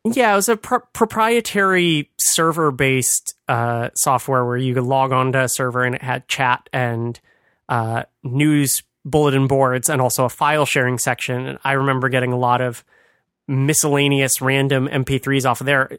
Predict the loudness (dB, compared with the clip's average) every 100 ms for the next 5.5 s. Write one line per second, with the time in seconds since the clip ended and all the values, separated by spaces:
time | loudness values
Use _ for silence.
0 | -2 0 0 0 -2 -2 0 -2 -2 0
1 | -2 -2 -2 0 0 0 0 0 0 -2
2 | -2 -2 -2 -2 -2 -2 -2 -8 -2 -2
3 | 0 -4 -6 -4 -10 -10 -20 -20 _ 0
4 | 0 2 0 0 2 2 2 0 0 0
5 | 0 0 0 0